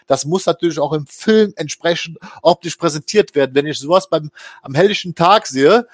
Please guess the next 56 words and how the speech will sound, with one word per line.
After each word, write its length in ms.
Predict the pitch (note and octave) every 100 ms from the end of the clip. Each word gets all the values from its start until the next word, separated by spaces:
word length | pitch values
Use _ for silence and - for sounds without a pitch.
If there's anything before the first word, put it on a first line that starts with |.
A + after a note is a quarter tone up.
| _ _
äh, 260 | E3 E3 D#3
dann 320 | D#3 D#3+ D#3+
kann 240 | F#3 G3
sowas 200 | F3 F#3
natürlich, 380 | E3+ - F3 -
äh, 260 | D#3 C#3+ C#3+ _ _ -
kacke 280 | E3+ - B2
aussehen 400 | D3 D#3+ - F#3
und 60 |
das 100 | E3+
hat 160 | D3 -
ja 80 | E3+
auch 140 | D3+
Nolan 360 | D#3 G3+ G3+ D3+
Suit, 360 | - D3 C#3+
äh, 120 | C#3+ C3
sieht 240 | C#3 D#3+
ja 140 | D#3 C#3
im, 200 | D3 C#3+
am 220 | B2 D3
helllichen 360 | C#3 C#3+ C3
Tag 320 | B2+ C3+ C#3 -
kacke 300 | C3+ - A#2
aus. 220 | D3 E3
Das 100 | D3
haben 80 | D#3
wir 80 |
jetzt 140 | D#3 C#3+
schon 100 | D3+
mehr 120 | D#3+
als 100 | C#3+
einmal 180 | D3 F#3+
besprochen. 500 | D3 - C3 - F3 - - -
Oder 140 | D#3
so 80 | C#3+
ein 60 | C#3+
anderes 340 | E3 G#3 F3
Beispiel, 460 | - C3 F#3+ - E3
nehmen 160 | F#3
wir 140 | E3+ D3+
mal 40 |
Zack 240 | - D#3 -
Snyder, 400 | - F3+ F3+ C#3+
damals 380 | C#3 D#3+ -
wie 60 | E3
er 60 | D#3
Man 200 | D#3+ E3+
of 100 | D3+
Steel 240 | - G3
drehte, 320 | D3+ C3 -
der 120 | B2
hat 140 | C3 -
ja, 140 | F3 - - -
bevor 640 | C3 - A3 A3 D#3 C#3 _ _ _ _ _ _ _ _ -
das 240 | D3 -
an, 280 | - - C#3+